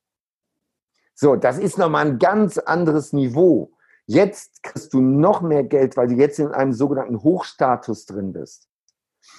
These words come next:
Ich rufe keinen an, der bei mir anfragt. Überhaupt keinen. Du kriegst mich nicht mal ans Telefon.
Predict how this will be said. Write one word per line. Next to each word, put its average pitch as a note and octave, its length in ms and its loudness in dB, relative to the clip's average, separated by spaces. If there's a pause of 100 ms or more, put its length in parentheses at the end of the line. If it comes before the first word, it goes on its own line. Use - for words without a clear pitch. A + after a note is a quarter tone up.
(140)
Ich G3+ 300 0
rufe G3 540 2 (100)
keinen D3+ 560 2
an, C3 320 0
der A#2+ 120 4
bei A2 140 2
mir A2 200 -2
anfragt. G2 580 -8
Überhaupt G#2+ 420 0
keinen. C#2+ 240 -16 (1120)
Du C3 100 2
kriegst F#3+ 300 0
mich D#3 160 2
nicht C#3+ 160 0
mal C#3+ 120 0
ans A#2 220 -4
Telefon. D3+ 600 -2